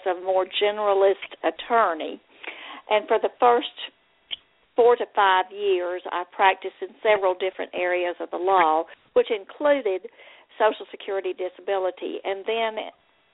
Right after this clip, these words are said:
after about five years, I was offered the opportunity to specialize in Social Security, which has been an avocation, of,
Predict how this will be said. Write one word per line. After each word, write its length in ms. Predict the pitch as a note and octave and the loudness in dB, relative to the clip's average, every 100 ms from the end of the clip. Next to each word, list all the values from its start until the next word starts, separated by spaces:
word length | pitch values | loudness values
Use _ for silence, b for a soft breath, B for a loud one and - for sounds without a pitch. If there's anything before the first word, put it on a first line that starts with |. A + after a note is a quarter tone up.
| _ _ _ - B B B B - | _ _ _ -20 B B B B 2
after 300 | A3+ A3 A3 | 2 2 -2
about 480 | F#3 G#3+ A#3 A#3 - | 0 4 4 4 0
five 340 | A3+ G#3 G3 F#3+ | 0 2 0 -4
years, 400 | G3 F3+ F3 F3+ - | -4 -4 -6 -8 -8
I 200 | F#3 A#3+ - - | -8 -8 -12 -10
was 140 | F#3+ - | -6 2
offered 300 | A3 A3+ A3+ | 2 2 -2
the 100 | G3 | -2
opportunity 800 | F#3+ F#3+ F#3+ - G3+ F#3+ F#3+ F3+ | -2 -4 -6 -8 -10 -10 -8 -8
to 80 | F3 _ | -10 _
specialize 800 | - B3+ - G3+ F3 D#3+ D#3+ - | 2 4 2 -4 -2 -2 -2 -4
in 100 | E3+ | -6
Social 320 | F#3 F3+ F3+ - | -4 -4 -6 -12
Security, 600 | E3+ - F3 E3+ E3 D#3+ B B B - | -10 -6 -2 -2 -4 -8 B B B 0
which 140 | A3 G#3+ | 0 2
has 120 | F#3+ | -2
been 240 | A3 G#3 | 0 2
an 260 | G3 F3+ F3+ _ | 0 -6 -12 _
avocation, 960 | G3+ G#3 F#3+ F#3 - G3 G#3 - F#3 F3 | 4 4 4 -2 0 2 2 0 -4 -2
of, 240 | E3+ F3 | -4 -4